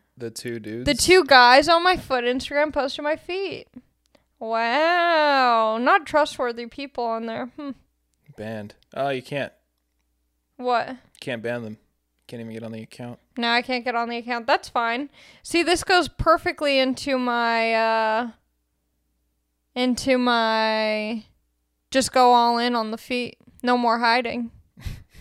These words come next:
Speaker 2: You know? Yep, my feet are on WikiFeet. If you wanna check 'em out, my little sausages. Wow, they're good.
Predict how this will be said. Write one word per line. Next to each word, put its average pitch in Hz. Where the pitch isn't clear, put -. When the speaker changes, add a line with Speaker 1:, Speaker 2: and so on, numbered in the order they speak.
Speaker 2:
You 233
know? 233
Yep, 262
my 254
feet 285
are 339
on 330
WikiFeet. 269
If 254
you 262
wanna 269
check 269
'em 240
out, 240
my 240
little 233
sausages. 240
Wow, -
they're 285
good. 262